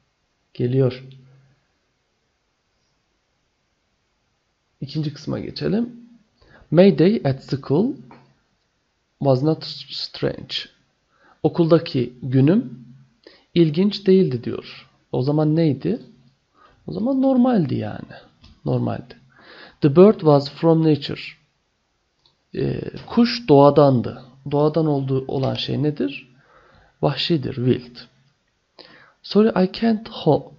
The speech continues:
come. Üzgünüm, gelemiyorum. I am feeling discomfort in my body. Vücudumda bir rahatsızlık hissediyorum diyor. Rahatsızlık. Neydi bu rahatsızlık?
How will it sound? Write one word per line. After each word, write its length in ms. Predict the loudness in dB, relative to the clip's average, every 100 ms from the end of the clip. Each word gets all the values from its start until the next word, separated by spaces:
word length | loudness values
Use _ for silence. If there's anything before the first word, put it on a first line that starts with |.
| -10 -4
come. 440 | -2 -2 -4 -6 -12 -20 -20 _ -6
Üzgünüm, 400 | -2 0 2 4
gelemiyorum. 680 | 6 6 4 2 -2 -6 -12 -4
I 20 |
am 200 | -2 0
feeling 520 | -4 -2 2 2 0 -4 _
discomfort 760 | -10 -8 -4 -4 -2 -4 -6 -6
in 100 | -4
my 260 | -2 -4 -6
body. 240 | -12 -12 -14 _ -20 -20 -14 -4
Vücudumda 800 | -2 2 2 2 0 0 -2 0
bir 240 | 0 0
rahatsızlık 800 | -2 0 -2 -4 -4 0 -2 -2
hissediyorum 680 | -6 -4 -4 -2 -4 -6 -6
diyor. 200 | -6 -6
Rahatsızlık. 800 | -6 -6 -6 -6 -2 -4 -4 -20 _ _ _ _ _ _ -6
Neydi 400 | 0 0 0 -2
bu 220 | -4 -6 -8
rahatsızlık? 920 | -8 -10 -14 -14 -10 -6 -6 -8